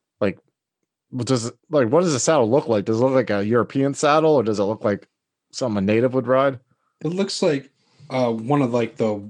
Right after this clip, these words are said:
Speaker 2: like, Western style saddles that, um, you've been using has, like, the horn up front. You, you
Speaker 1: Yeah.
Speaker 2: recognize the horse as one of them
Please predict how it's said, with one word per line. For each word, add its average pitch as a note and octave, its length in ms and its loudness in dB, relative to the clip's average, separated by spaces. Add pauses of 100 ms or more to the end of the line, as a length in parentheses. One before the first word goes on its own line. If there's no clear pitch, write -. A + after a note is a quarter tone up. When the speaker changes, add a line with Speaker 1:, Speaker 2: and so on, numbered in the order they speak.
(140)
Speaker 2:
like, A#2 220 -10
Western B2 380 -2
style A2+ 320 -2
saddles A2+ 540 -2
that, G#2+ 260 -4
um, G#2+ 260 -2
you've A2+ 140 0
been A2 160 0
using A2+ 540 0
has, A2+ 260 -4
like, A2 160 -2
the A#2+ 80 -6
horn A#2 280 -2
up A2+ 100 -4
front. A#2 440 -4
You, A2+ 260 -4
you G#2 100 0
Speaker 1:
Yeah. C3+ 80 2
Speaker 2:
recognize E3 460 2
the A#2+ 80 -4
horse D3 440 0
as A2+ 340 -4
one B2+ 220 2
of A#2+ 120 -2
them A#2 340 0